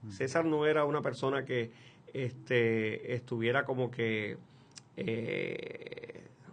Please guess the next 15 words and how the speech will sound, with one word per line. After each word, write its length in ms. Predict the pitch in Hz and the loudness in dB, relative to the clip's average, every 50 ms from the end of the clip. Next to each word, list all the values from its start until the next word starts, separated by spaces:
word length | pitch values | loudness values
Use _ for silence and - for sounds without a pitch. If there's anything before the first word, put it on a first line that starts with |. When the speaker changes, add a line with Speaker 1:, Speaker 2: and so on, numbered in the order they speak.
| - - - - - | -20 -20 -16 -6 -2
Speaker 1:
Enajenada 640 | 127 131 127 131 123 120 127 143 156 143 131 120 | 2 2 4 4 4 4 4 4 4 2 2 2
de, 300 | 113 113 110 104 101 98 | 0 -2 -2 -4 -6 -8
de 120 | 107 113 107 | -8 -8 -10
lo 80 | 107 | -10
que 120 | 101 107 - | -6 -2 0
Speaker 2:
o 100 | 151 127 | 0 0
tirando 380 | 135 131 123 123 127 127 135 | 2 2 2 2 2 2 0
de 60 | 135 131 | 2 2
la 60 | 131 | 2
baqueta, 500 | 127 127 123 127 131 123 123 123 120 113 | 2 0 0 0 0 0 0 0 -4 -8
Speaker 1:
Sí. 100 | - 107 - - - - - - - - | -8 -10 -14 -18 -20 -20 -20 -20 -10 -4
Speaker 2:
como 260 | - 131 127 123 117 | 0 2 4 6 8
vemos 400 | 120 123 127 135 143 139 139 - - | 8 8 8 6 4 2 0 -4 -6
a 200 | - 120 123 117 | -4 -2 0 2
varios 640 | 113 113 120 131 127 131 135 135 123 - - - | 4 4 4 4 4 2 2 2 0 -2 -6 -12